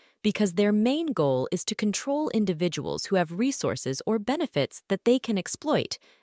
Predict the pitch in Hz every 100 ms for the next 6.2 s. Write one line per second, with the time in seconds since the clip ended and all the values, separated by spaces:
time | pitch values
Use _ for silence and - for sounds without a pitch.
0 | - 170 - 254 - 185 143 - 135 127
1 | 135 147 135 139 147 - 147 151 - 175
2 | 170 175 170 127 123 147 - - _ -
3 | 208 - 190 175 156 - 214 208 151 143
4 | 139 143 226 208 135 131 139 - 156 170
5 | 185 214 - - 131 - 147 139 107 -
6 | -